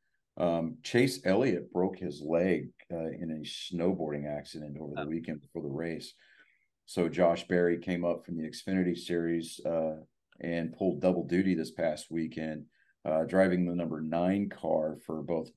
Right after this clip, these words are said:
Speaker 1: Junior Motorsports and Hendrick Motorsports. Um, Josh Berry didn't fare too well. He finished, I think, like, twenty-seventh or something like that.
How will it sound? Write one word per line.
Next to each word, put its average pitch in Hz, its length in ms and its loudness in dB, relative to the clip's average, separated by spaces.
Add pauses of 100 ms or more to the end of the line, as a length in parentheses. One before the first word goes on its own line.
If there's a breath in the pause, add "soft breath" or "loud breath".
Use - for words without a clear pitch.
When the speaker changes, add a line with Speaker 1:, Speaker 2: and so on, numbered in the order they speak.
(160)
Speaker 1:
Junior 87 300 0
Motorsports 80 680 -4
and 82 400 -8
Hendrick 87 300 -2
Motorsports. 73 600 -10 (720)
Um, 90 540 6
Josh 117 300 4
Berry 113 240 6
didn't 101 220 0
fare 110 240 4
too 117 200 0
well. 110 380 8
He 101 100 -2
finished, 101 400 -4
I 98 80 -2
think, 98 300 0 (760)
like, 80 200 -6 (580)
twenty-seventh 92 760 0
or 90 100 0
something 90 280 -4
like 85 220 -2
that. 90 340 4